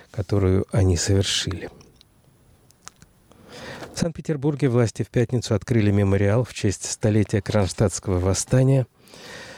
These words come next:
В церемонии участвовал бывший президент Дмитрий Медведев. Памятник установлен в парке «Патриот» у Морского собора.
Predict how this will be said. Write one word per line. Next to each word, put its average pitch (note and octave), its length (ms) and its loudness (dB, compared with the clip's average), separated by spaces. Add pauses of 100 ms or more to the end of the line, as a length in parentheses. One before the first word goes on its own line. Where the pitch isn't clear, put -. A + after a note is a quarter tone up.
(120)
В - 120 -14
церемонии D3 500 4
участвовал C3 540 2
бывший A2+ 340 0
президент G#2 560 0
Дмитрий G#2+ 300 0
Медведев. G2+ 840 -2
Памятник B2+ 520 0
установлен G2 580 2
в - 120 -14
парке - 460 -6
«Патриот» G2+ 600 0
у G#2 80 -4
Морского F#2 500 0
собора. A2+ 480 0